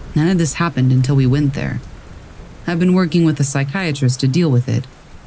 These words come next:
currently trying Ambien to see if it'll keep me from experiencing sleep paralysis. I've been tempted to go out there again on my own time, but I haven't been able to work up the nerve. Our department can't afford body cams for everybody,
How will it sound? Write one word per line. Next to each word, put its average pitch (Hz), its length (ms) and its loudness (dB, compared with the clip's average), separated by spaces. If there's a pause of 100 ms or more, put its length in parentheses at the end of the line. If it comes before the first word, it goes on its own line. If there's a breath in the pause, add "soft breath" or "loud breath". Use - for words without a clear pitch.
(120)
currently 127 340 0
trying 139 400 0
Ambien 127 520 2
to 127 60 4
see 127 220 0
if 123 120 0
it'll 127 300 2
keep - 200 -2
me 131 120 2
from 123 180 0
experiencing 127 840 0
sleep 123 280 -2
paralysis. 123 760 0 (840)
I've 165 140 -4
been 185 140 2
tempted 214 300 2
to 180 80 2
go 165 160 2
out 151 200 -2
there 147 140 0
again 135 300 2
on 131 100 4
my 127 160 4
own 120 160 2
time, 123 520 2
but 117 200 0 (240)
I - 40 2
haven't 147 280 2
been 139 180 2
able 123 200 2
to 127 60 2
work 127 260 0
up 120 120 -4
the - 80 0
nerve. 120 460 2 (1000)
Our 185 140 -2
department 160 480 0
can't 160 280 0
afford 143 400 0
body 139 260 0
cams 123 400 2
for - 180 -2
everybody, 120 580 -2